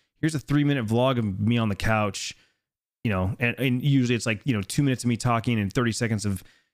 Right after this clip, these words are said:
you know, Tiff and the kids, and, you know, there's your vlog. Um, so yeah, just, and, and even, even now, like, <clears throat> with, you know, with everything going on with covid and everything, you know, we're not leaving the house very often. And when we are, it's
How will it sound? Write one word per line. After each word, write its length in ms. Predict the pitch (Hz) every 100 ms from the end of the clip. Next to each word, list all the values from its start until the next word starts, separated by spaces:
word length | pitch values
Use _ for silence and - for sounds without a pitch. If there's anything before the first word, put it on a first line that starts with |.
| _ -
you 120 | 123
know, 80 | 95
Tiff 240 | - 117
and 60 | 104
the 40 |
kids, 420 | 92 117 107 107
and, 320 | 95 92 92 104
you 80 | 104
know, 80 | 92
there's 200 | 107 104
your 60 |
vlog. 300 | 110 123 92 - - _ _ _
Um, 420 | 104 98 98 95
so 420 | 95 143 135 127 110 98
yeah, 240 | 165 160 151 -
just, 240 | 185 - -
and, 420 | - 107 196 202
and 180 | 220 214
even, 380 | 220 208 160 -
even 260 | 180 135
now, 280 | 117 113 110
like, 340 | 113 113 110 - _
<clears throat> 160 | _
with, 440 | 185 190 131 113 - _
you 100 | 135
know, 80 | 113
with 140 | 107
everything 180 | 120 120
going 160 | 113 110
on 60 |
with 100 | 101
covid 380 | - 170 156 143
and 80 | 127
everything, 360 | 123 120 120 110 - _ _
you 80 | 139
know, 20 |
we're 80 | 135
not 140 | 113
leaving 160 | 127 113
the 60 |
house 180 | 107 107
very 340 | 101 110 104 92
often. 360 | 101 98 110
And 60 | 101
when 100 | 95
we 100 | 95
are, 280 | 123 123 113
it's 220 | 101